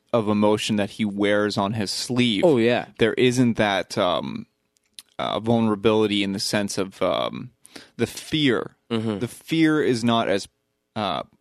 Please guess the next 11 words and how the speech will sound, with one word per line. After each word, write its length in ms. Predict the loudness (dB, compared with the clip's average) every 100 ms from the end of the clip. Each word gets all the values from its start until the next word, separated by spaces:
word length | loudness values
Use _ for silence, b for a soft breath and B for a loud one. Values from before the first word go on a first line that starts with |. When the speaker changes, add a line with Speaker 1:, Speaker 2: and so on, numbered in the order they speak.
| _
Speaker 1:
prevalent 720 | -8 -2 0 0 -2 -2 -8 _
in 140 | -4 -4
him 420 | -2 -2 -2 -6 -14 b b
as 200 | -4 -2
it 80 | -2
was 540 | 2 2 2 -2 -10 -8
in 160 | -6
Han. 440 | -4 0 0 0 -2
Han 360 | 0 0 2
was 140 | 0 2
always 360 | 2 0 -2